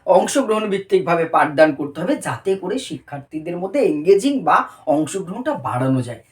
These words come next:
তাহলে তারা মনোযোগী হবে। তাদের যদি বসার জায়গা বা অন্য কোনো কারণে সমস্যা হয়, সেইটার সমাধানের চেষ্টা করব। আমার গলার ভয়েস যদি শেষ অবধি না পৌঁছায়, সেটা হলে আমি নিজেকে শুধরে নেওয়ার চেষ্টা করব।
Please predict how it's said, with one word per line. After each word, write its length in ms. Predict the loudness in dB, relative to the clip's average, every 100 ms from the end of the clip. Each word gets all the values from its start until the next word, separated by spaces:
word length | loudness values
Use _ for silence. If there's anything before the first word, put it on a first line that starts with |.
| _
তাহলে 340 | -6 -2 0 2
তারা 240 | 2 2
মনোযোগী 460 | 2 0 0 0 0
হবে। 220 | 0 -4 -8 _
তাদের 320 | 0 2 2 2
যদি 180 | 0
বসার 500 | 4 4 4 2 2
জায়গা 480 | 4 4 6 2 2 -6 -2
বা 200 | 4 6
অন্য 440 | 6 2 2 2 4
কোনো 260 | 4 4
কারণে 360 | 4 2 2 -2
সমস্যা 500 | -4 -2 -2 0 4
হয়, 240 | 6 4 -4 _
সেইটার 480 | -4 4 4 6 4
সমাধানের 560 | 4 2 4 2 -2 -6
চেষ্টা 280 | -6 -2
করব। 400 | 0 0 0 -4 -4 -2
আমার 400 | 2 6 6 6
গলার 320 | 6 6 6
ভয়েস 440 | 4 6 6 6 2
যদি 200 | 2 2
শেষ 280 | 0 2
অবধি 220 | 0 0 2
না 160 | 4
পৌঁছায়, 480 | 4 2 4 2 2 -2 _
সেটা 340 | 2 4 6 4
হলে 220 | 2 0
আমি 180 | 0 -2
নিজেকে 360 | 0 0 0
শুধরে 460 | -4 -8 -4 2 6
নেওয়ার 240 | 8 6 4
চেষ্টা 320 | -2 2 2
করব। 380 | 4 4 4